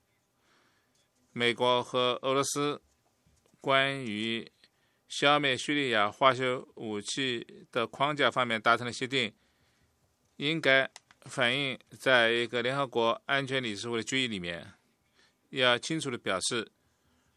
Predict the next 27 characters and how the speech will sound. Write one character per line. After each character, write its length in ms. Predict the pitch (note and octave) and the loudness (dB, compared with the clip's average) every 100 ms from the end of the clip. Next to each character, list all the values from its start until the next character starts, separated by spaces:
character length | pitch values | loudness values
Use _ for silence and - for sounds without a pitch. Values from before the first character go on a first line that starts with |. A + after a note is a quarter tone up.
| _ _ _ - | _ _ _ -2
联 160 | C3 | 0
合 60 | D#3 | 2
国 100 | D3+ | 0
宪 200 | D3+ C#3 | 0 0
章 200 | C#3 C3+ | 2 0
第 140 | - | -2
七 180 | C#3 - | -6 -4
章 320 | D3 D3 D3 - _ _ _ _ _ _ _ _ _ _ _ _ _ _ _ _ | 4 6 4 -2 _ _ _ _ _ _ _ _ _ _ _ _ _ _ _ _
会 380 | - D#3+ C#3+ A#2+ | -8 2 4 4
被 260 | D3 C3 | 2 0
引 160 | A2+ G2+ | 2 -2
用， 240 | A#2+ B2 - - | 0 -2 -4 -18
如 420 | - A2+ A#2+ C#3 | -10 -6 -2 -2
果 360 | C#3 A2 G#2 - | -2 0 0 0
有 280 | - A2+ G#2+ | -4 -4 -2
不 180 | G#2 C#3 | -4 -8
遵 260 | - D3 C#3+ | -4 -4 -4
守 440 | - F#2+ F#2+ - _ - - | -6 -6 -8 -14 _ -20 -12
的 160 | A2+ G2+ | -4 -4
情 260 | - - G#2+ | -6 -12 -8
况 180 | A#2+ | -4
的 60 | A2 | -4
话。 220 | G#2 F2+ - - - - - _ _ _ _ _ _ _ _ _ - | -4 -6 -8 -20 -20 -20 -20 _ _ _ _ _ _ _ _ _ -18
我 100 | - | -6
们 180 | A2+ A#2+ | -2 -2
鼓 140 | A2+ A2 | -2 -2
励 280 | B2 A2+ | 0 -2